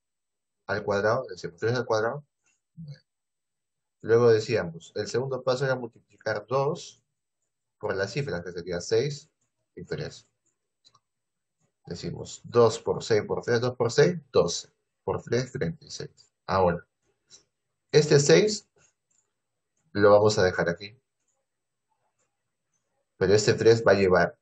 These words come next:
¿a dónde, profe? ¿A dónde se lleva? Al cuadrado de seis al cuadrado. O sea, seis al cuadrado, ese tres lleva, más tres.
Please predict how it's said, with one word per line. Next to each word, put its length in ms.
¿a 140
dónde, 360
profe? 240
¿A 60
dónde 180
se 140
lleva? 400
Al 260
cuadrado 520
de 60
seis 200
al 80
cuadrado. 340
O 920
sea, 180
seis 160
al 140
cuadrado, 480
ese 240
tres 260
lleva, 240
más 220
tres. 360